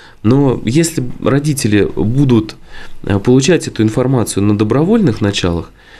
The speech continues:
э, с-, э, и, и испытывая такую потребность, это будет очень здорово и очень правильно. И, э,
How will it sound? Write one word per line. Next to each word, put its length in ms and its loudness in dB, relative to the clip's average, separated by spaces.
э, 320 2
с-, 240 -10
э, 400 0
и, 100 2
и 140 -2
испытывая 500 0
такую 280 -2
потребность, 600 -2
это 220 0
будет 440 0
очень 340 2
здорово 420 2
и 200 -2
очень 320 2
правильно. 500 -2
И, 440 2
э, 760 0